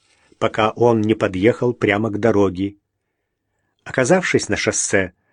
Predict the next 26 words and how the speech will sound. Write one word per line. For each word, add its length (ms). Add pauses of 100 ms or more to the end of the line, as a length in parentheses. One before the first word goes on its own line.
(340)
он 160
свернул 460
направо 520
и 300
влился 680
в 140
поток 400
движения. 720 (760)
Вроде 300
бы 120
все 220
в 80
порядке, 600 (420)
никто 480
его 380
не 160
видел. 480 (2250)
«На 120
следующей 500
неделе 340
все 260
будет 240
кончено», 600 (120)
напомнил 500
он 100
себе. 400